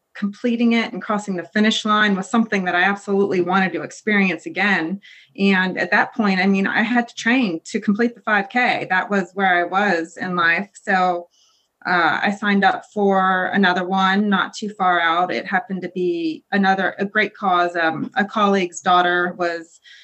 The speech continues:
sick, and, um, our school, I was a teacher at the time, put on a, uh, charity five K for her. So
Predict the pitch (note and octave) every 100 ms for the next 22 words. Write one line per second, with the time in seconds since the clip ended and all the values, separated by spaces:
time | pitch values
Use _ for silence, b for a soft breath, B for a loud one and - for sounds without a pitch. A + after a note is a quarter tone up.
0 | B _ - C4+ B3 B3 G#3+ G3 F#3 F#3
1 | - F#3+ F#3+ F3 - F#3+ G3 - G#3 F#3+
2 | F3 F3+ F3 F3+ - A#3 - E3+ - -
3 | F#3+ F3 E3 F3+ - - G3 G3 F#3+ F#3
4 | - F3+ F3 F3 E3+ - - - - -
5 | G3+ F#3+ F3 F3 F3 F3+ E3 - F3+ F3
6 | - E3 E3+ D#3 C3+ - E3+ D#3+ D#3+